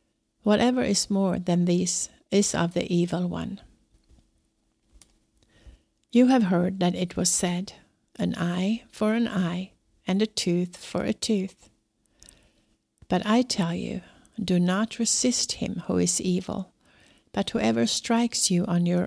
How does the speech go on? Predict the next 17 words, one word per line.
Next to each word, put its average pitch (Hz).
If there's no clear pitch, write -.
right 185
cheek, -
turn 254
to -
him 175
the 175
other 185
also. 190
If 180
anyone 185
sues 240
you 180
to 175
take 175
away 180
your 180
coat, -